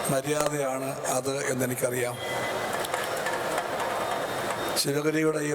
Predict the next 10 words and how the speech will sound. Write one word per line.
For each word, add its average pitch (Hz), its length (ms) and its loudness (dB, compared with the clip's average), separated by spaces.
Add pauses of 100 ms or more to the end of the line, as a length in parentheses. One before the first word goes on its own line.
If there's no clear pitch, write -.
മണ്ണ് 135 260 0 (2000)
കേരളത്തിൻ്റെയും 143 760 0
ഇന്ത്യയുടെയും 135 580 0 (1700)
നവോത്ഥാനത്തിൻ്റെ 139 920 2 (380)
വെളിച്ചം 139 480 2
പ്രസരിപ്പിച്ച 127 460 0 (100)
മണ്ണാണ്. 117 380 0 (2000)
ഈ - 20 2 (120)
മണ്ണ് 139 260 0 (1800)
മുന്നോട്ട് 143 360 2